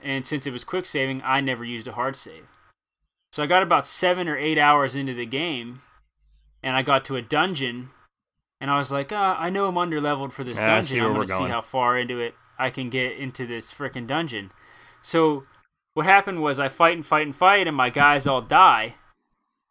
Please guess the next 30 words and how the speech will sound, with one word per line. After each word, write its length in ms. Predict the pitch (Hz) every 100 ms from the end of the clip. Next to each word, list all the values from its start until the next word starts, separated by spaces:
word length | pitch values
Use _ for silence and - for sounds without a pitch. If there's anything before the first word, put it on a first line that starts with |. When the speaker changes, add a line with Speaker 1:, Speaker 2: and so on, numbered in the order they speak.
| _ -
Speaker 1:
and 180 | 139 147
then 540 | 143 139 135 127 143 - _ _ _ _ _
I 100 | 139
get 180 | 143 151
to 120 | 156
a 40 | 143
point 340 | - 156 147
where 140 | 139
I 100 | 135
have, 260 | 135 135 127
like, 240 | 123 113 - -
two 520 | 180 180 175 165 156 _ _ _
hit 240 | - 170
points 320 | - 165 156 -
left, 440 | 151 151 151 - -
and 600 | 139 135 135 131 127 135 _ _ _ _ _ _ _
I 80 | -
try 220 | 127 165
to 80 | 147
go 160 | 139 135
back, 540 | 139 202 175 151 - _ _ _ _
and 240 | - 151 151
my 140 | 143 139
lo-, 240 | 143 160
my 260 | 160 139 131
load 580 | 131 147 190 190 151 147 _ _ _ _
is 300 | - 147 139
stuck 440 | - - 165 165 -
on 440 | 156 147 143 135 131
that 280 | 139 143 147